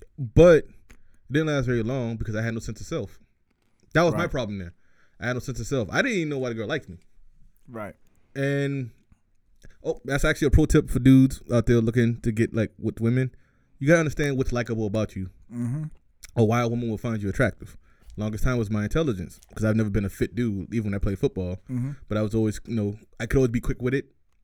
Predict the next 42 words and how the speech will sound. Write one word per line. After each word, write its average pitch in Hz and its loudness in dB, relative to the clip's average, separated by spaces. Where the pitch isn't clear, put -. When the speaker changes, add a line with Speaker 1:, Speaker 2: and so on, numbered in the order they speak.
Speaker 1:
when 104 -8
I 104 -2
wanted 110 -2
to 117 -2
be. 127 -4
Speaker 2:
Mm-hmm. 113 -8
Speaker 1:
And 107 -4
especially 147 -2
once 120 -4
I 120 -2
actually 120 -4
accepted 113 -4
the 101 -10
fact 110 -6
that 95 -10
I'm 107 -4
the 98 -8
smart 113 -6
guy. 110 -6
Speaker 2:
Right. 101 -10
Speaker 1:
Like, 117 -4
I 117 -2
made 120 -2
it 107 -4
a 107 -6
point 120 0
to 110 -4
actually, 110 -4
you 104 -4
know, 101 -4
know 127 -6
shit. - -12
I, 127 2
Speaker 2:
Mm-hmm. 139 0
Speaker 1:
I, 165 -2
I - 0
would 165 0
know 147 0
shit, 143 -6
like, 120 -6
just 117 -10
randomly, 139 -8